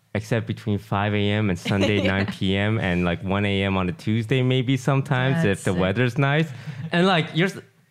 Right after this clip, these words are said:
Speaker 1: there's so much signs like this, and you're supposed to, like, be able to read them. And you're trying to turn left, and then there's a sign that says, "Yeah, you can turn left, except not on this." So you have to do fucking math in your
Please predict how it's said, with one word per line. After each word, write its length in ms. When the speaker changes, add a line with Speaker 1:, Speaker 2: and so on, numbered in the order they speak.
Speaker 1:
there's 200
so 120
much 140
signs 260
like 120
this, 120
and 120
you're 100
supposed 400
to, 300
like, 240
be 100
able 140
to 120
read 360
them. 180
And 80
you're 100
trying 220
to 60
turn 260
left, 240
and 160
then 140
there's 160
a 60
sign 280
that 140
says, 240
"Yeah, 140
you 100
can 140
turn 220
left, 280
except 500
not 280
on 120
this." 160
So 80
you 220
have 240
to 60
do 160
fucking 460
math 260
in 80
your 100